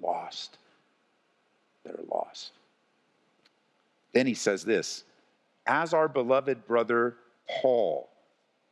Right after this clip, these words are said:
according to the wisdom given to him, has written to you." And we know throughout Paul's writings, he says the same exact thing. I intertwine just quoting things to you, like from Galatians. Galatians, Paul wrote Galatians.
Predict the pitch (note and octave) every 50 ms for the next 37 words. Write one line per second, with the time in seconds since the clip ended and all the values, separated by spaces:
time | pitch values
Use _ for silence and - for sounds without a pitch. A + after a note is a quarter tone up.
0 | _ _ _ _ _ _ - - - - D3 C#3+ C#3+ D3+ D3 C#3 A#2+ A2 G#2 B2
1 | C3+ B2+ B2+ C#3+ C3+ B2 G#2+ A#2+ A#2+ C3 B2+ B2 A#2 A2 A#2+ A#2 A2 G2+ G#2 G2+
2 | F#2+ G#2+ B2+ B2+ B2 A2+ - - G2+ E2+ F2 F2 G#2 - - _ _ _ _ _
3 | _ _ _ _ _ _ _ _ _ _ _ _ _ _ _ _ - G2+ G#2+ G#2+
4 | G#2 A2+ A2+ A#2 - - G#2 G#2 G#2 A2 - - - G#2+ A2 G#2+ F#2 G2 G2 A2
5 | B2 A2 F#2 F#2 - G2 F#2+ - G#2 G2+ G2 G2 - - F2+ F#2+ G2+ G#2 G2 G#2
6 | F#2+ - - - A2 F#2+ F2 F2+ - _ _ _ _ _ _ _ _ - F#2+ G#2+
7 | G2+ - - A2+ B2 A#2 - - - A2 A2 A2 A2+ G#2 G2+ F#2 F2 - - -
8 | _ _ _ _ _ _ _ _ _ - - G2 - - - - B2 B2 B2 B2
9 | G#2+ - G2+ G2 F#2+ - - - F#2+ F#2+ G2 G2 F2+ F#2 F#2 - - G2+ F#2+ -
10 | F2+ F#2+ A2 A#2 - - F2 E2+ E2 - - - - F2+ F#2+ G#2+ G#2 - G#2+ F#2+
11 | F2 - - - F#2+ F#2 F#2+ G2 G2+ G#2 - F2+ F#2 F#2 E2+ - F#2 F2+ F#2 F2+
12 | - -